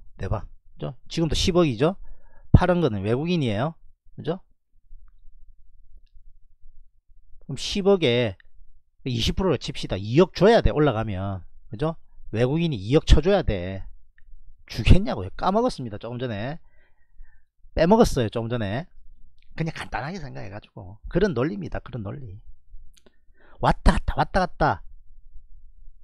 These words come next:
하면서 프리미엄 죽는 게 옵션이다. 이렇게 딱 생각하면 돼요. 그런데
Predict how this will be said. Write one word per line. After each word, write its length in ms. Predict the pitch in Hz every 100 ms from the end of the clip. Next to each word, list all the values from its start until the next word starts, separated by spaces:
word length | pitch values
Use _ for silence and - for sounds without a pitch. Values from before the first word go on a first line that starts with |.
| - - - -
하면서 640 | - - 196 196 190 160 180
프리미엄 600 | - 156 160 170 151 123
죽는 520 | - - 131 139 165 156
게 280 | 175 175 - - -
옵션이다. 640 | - 147 - 147 123 117 107
이렇게 160 | 127 -
딱 140 | -
생각하면 300 | - 131 135
돼요. 160 | - 110
그런데 440 | - 175 165 143